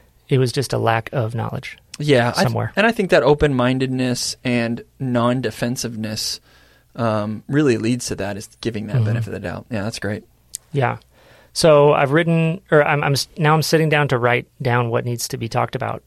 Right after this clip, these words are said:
Speaker 2: Yep. You've written down the fears. You've written down
Speaker 1: Mm-hmm.
Speaker 2: the themes.
Speaker 1: Mm-hmm.
Speaker 2: Now you have to write down what you're gonna say.
Speaker 1: Yeah. What's the body of the conversation? <laughs>
Speaker 2: Yes. The body of the conversation, um, comes around three words: vision,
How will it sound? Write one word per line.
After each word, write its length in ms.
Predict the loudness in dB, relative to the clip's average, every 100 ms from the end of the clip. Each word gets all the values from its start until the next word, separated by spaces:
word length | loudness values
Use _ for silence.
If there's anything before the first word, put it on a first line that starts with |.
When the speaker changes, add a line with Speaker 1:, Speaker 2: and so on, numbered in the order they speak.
| _ -4
Speaker 2:
Yep. 200 | -4 -2
You've 180 | -4 2
written 220 | 2 4
down 140 | 4 2
the 60 |
fears. 520 | 2 2 2 -2 -10 -10
You've 140 | 0
written 160 | 2 4
down 140 | 4
Speaker 1:
Mm-hmm. 60 | 4
Speaker 2:
the 60 | 2
themes. 640 | -2 -2 -2 -6 -8 -12 _
Speaker 1:
Mm-hmm. 320 | 0 2 2 -2 -4 -2
Speaker 2:
Now 300 | 2 4 4
you 140 | 4 2
have 180 | 0
to 500 | 0 0 0 -2 -6 -12 _ _ _ _
write 320 | -4 0 0
down 140 | 0 0
what 80 |
you're 100 | -2
gonna 120 | -4 -2
say. 240 | -2 -4 _ _ _
Speaker 1:
Yeah. 220 | 0 0 -2 -6
What's 220 | -4 -4
the 80 | -4
body 300 | 0 0 2
of 100 | 0
the 100 | -2
conversation? 640 | -2 0 0 2 0 -2 -10
<laughs> 80 | -2
Speaker 2:
Yes. 520 | 2 4 2 -2 -4 _
The 120 | 0
body 280 | 4 4 6
of 80 | 4
the 60 | 4
conversation, 880 | 2 0 0 0 0 0 -2 -4 -8 -18 -20 _ 0
um, 320 | 2 2 -4 -14 -2
comes 340 | 2 2 2
around 400 | 2 2 2 0
three 360 | -4 -2 0 0
words: 480 | -2 -6 -6 -10 -12 _ _ _
vision, 580 | -2 2 4 2 -2